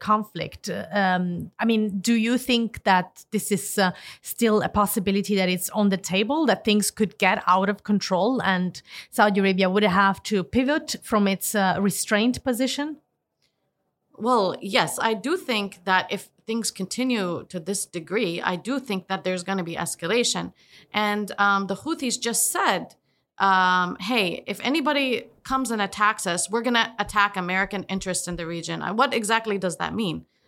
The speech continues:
Speaker 2: I mean, uh, the Gulf states are, are in close proximity with American bases there.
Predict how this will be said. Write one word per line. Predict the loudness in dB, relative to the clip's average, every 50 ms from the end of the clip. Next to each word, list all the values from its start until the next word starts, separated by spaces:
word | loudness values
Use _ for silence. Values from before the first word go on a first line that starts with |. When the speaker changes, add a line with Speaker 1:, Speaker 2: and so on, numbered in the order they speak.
| _ -6
Speaker 2:
I | -4 -4 -2
mean, | -2 -2 -2 -4
uh, | -2 -4 -4
the | -2 -2 -2
Gulf | 2 4 4 4 4 2
states | 0 -2 -2 -2 -2 -2
are, | -2 0 0 0 0 -2 -4 -8 _ -20 -20 -20 -18 _ 0
are | 2 4 4 4 2
in | 0
close | 0 2 2 2 2 2
proximity | 0 2 2 2 2 0 -4 -2 -2 -2 -2 -2 -2
with | -2 -2 -2 -4 -4 -4
American | -2 0 0 -2 -2 -2 -4 -4
bases | -2 -2 -2 -2 -4 -4 -6 -6 -6 -2
there. | 0 0 2 2 0 0 -2